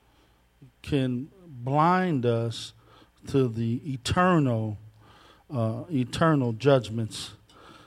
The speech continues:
There might be some in here today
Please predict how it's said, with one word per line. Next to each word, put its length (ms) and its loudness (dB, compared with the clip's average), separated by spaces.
There 220 4
might 260 4
be 80 -6
some 400 -2
in 80 -2
here 160 -2
today 540 -4